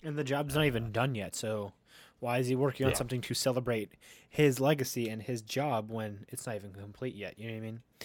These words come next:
Speaker 1: And that's what I
Speaker 2: Yeah.
Speaker 1: think a lot of the frustration stems from, is th-, preparing to set something up when it's not done yet.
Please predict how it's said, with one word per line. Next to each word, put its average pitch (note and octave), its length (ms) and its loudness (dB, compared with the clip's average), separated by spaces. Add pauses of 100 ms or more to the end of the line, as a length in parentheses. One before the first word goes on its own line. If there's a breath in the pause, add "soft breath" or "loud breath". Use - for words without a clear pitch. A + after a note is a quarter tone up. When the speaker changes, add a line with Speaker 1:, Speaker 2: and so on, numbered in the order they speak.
(300 loud breath)
Speaker 1:
And C3+ 120 0
that's D#3 180 4
what D#3+ 100 4
I D3+ 40 8
Speaker 2:
Yeah. D#3+ 80 4
Speaker 1:
think D#3+ 320 -2
a A#2+ 100 -6
lot A#2+ 180 0
of A#2 80 -2
the A2 60 -6
frustration G#2+ 760 -8
stems - 420 -6
from, F#2+ 340 -10
is G2+ 540 -8 (720 loud breath)
th-, A#2 240 -10 (200)
preparing C#3+ 600 0
to A#2 460 -4
set - 360 -2
something A#2+ 280 -6
up A2 180 -6
when A2 240 -8
it's G#2+ 260 -10
not A2 400 -8
done G#2+ 240 -6
yet. F#2+ 240 -12